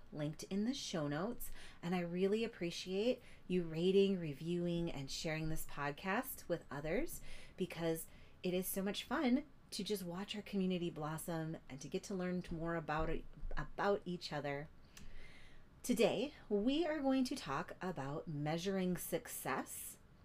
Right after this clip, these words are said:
and the measuring stick of accomplishment that we often use to measure our success. But let's start with a prayer. In the name of the Father, and the Son, and the Holy Spirit, amen.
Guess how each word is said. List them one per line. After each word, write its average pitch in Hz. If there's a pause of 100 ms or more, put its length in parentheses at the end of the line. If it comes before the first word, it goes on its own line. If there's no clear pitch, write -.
(180)
and 185
the -
measuring 180
stick - (100)
of 143
accomplishment -
that 156
we 151
often 156
use 131 (440)
to 165
measure 156
our 110
success. - (600)
But -
let's -
start -
with 170
a 165
prayer. - (1300)
In -
the 208
name 202
of 196
the 190
Father, 160
and 160
the 165
Son, 147
and 147
the 147
Holy 151
Spirit, 131
amen. 127